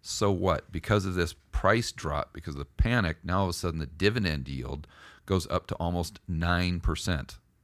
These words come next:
It's like eight point two, eight point three. So you can buy, w-, which, by the way, you're buying a, a company that historically has always, almost always increased their dividend. That is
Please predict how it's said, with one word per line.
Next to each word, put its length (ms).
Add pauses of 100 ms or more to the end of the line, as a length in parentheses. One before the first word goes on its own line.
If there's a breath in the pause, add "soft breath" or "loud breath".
(460)
It's 120
like 200
eight 200
point 280
two, 180
eight 180
point 240
three. 300 (320 loud breath)
So 140
you 120
can 160
buy, 160
w-, 220
which, 280
by 180
the 60
way, 120
you're 100
buying 360
a, 80 (100)
a 60
company 540 (280 loud breath)
that 180 (140)
historically 880 (200 loud breath)
has 200 (200)
always, 640
almost 380
always 400 (100)
increased 800 (140)
their 240
dividend. 640 (260 soft breath)
That 280
is 180